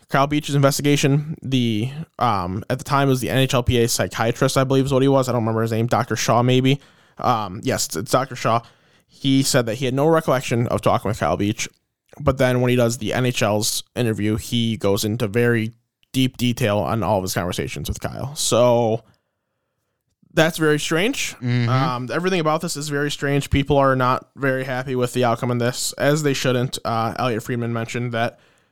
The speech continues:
Speaker 1: you know, if he were a player and he saw this was the resolution the N H L P A came up with, he would not be happy and he would not stand for it. And I think that should be the case. Uh, the players should not be happy this one.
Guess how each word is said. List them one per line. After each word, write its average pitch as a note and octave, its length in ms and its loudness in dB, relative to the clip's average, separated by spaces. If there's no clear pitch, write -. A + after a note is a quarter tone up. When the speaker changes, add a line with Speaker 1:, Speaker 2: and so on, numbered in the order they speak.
Speaker 1:
you - 80 0
know, B2 100 6
if A2+ 160 0
he C3+ 140 0
were B2+ 160 0
a A#2+ 40 -4
player B2+ 400 0
and B2 220 2
he B2+ 80 0
saw G#2 220 2
this A#2+ 160 -6
was B2 140 -4
the A#2+ 80 2
resolution A#2+ 500 2
the A#2 120 2
N A2 60 2
H A2+ 120 0
L A2 60 2
P A#2 200 0
A A#2 100 2
came A#2 220 -2
up A#2+ 120 0
with, A#2 220 -4
he A#2+ 160 -4
would A2 140 -2
not G2+ 180 -2
be A2+ 120 0
happy G#2 300 0
and G#2 120 -2
he A2 100 0
would G2 100 0
not E2+ 160 -2
stand F2 260 -2
for D#2 200 -4
it. - 160 -8
And G2+ 420 -4
I A#2 120 -2
think C3+ 180 -4
that A#2+ 160 -2
should G#3 180 2
be G#3 80 0
the G3 80 -4
case. F3 320 0
Uh, A#2+ 220 2
the A#2 100 -6
players C3 280 -2
should B2+ 160 -2
not A#2 160 -2
be A#2+ 100 -2
happy A#2+ 220 -2
this A2+ 200 -2
one. A#2 220 -2